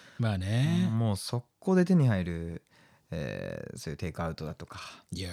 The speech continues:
Speaker 1: ー、そうなんだよ。だって、
Speaker 2: コンビニご飯みたいなね。
Speaker 1: いや、めっちゃわかる。俺もやっぱさ、スーパーでさ、俺、
Speaker 2: うん。
Speaker 1: 地下にあるからさ、売り場が。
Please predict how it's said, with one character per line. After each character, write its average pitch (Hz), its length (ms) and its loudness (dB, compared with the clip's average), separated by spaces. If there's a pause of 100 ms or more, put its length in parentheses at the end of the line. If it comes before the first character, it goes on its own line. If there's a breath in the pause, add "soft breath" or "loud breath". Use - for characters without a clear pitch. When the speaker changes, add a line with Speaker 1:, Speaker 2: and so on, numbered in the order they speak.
(140)
Speaker 1:
ー、 - 20 -12
そ 110 180 -6
う 92 60 -6
な 85 60 -10
ん - 80 -18
だ 85 60 -16
よ。 82 80 -12
だ 82 40 -10
っ - 20 -10
て、 98 60 -6
Speaker 2:
コ 92 80 0
ン 87 60 0
ビ 80 80 -2
ニ 78 120 -6
ご 90 100 -8
飯 92 160 -10
み 101 120 -10
た - 100 -16
い - 160 -12
な 127 160 0
ね。 - 80 -8
Speaker 1:
い 107 60 -6
や、 104 60 -2
め 107 80 -2
っ - 20 -2
ち 139 120 -2
ゃ 135 40 4
わ 127 60 2
か 120 80 0
る。 90 140 -8
俺 113 160 -2
も 123 60 0
や 123 80 0
っ - 20 -4
ぱ 87 280 -8
さ、 82 200 -10
ス - 120 -6
ー 117 100 -2
パ 95 160 -6
ー 85 140 -8
で 80 60 -12
さ、 82 340 -10
俺、 104 100 0
Speaker 2:
う 98 40 4
ん。 82 140 0
Speaker 1:
地 - 120 -4
下 160 140 2
に 98 100 -2
あ 87 40 -6
る 85 80 -8
か 82 100 -14
ら 80 60 -12
さ、 85 180 -8
売 92 120 -8
り 95 80 -6
場 90 120 -6
が。 87 160 -8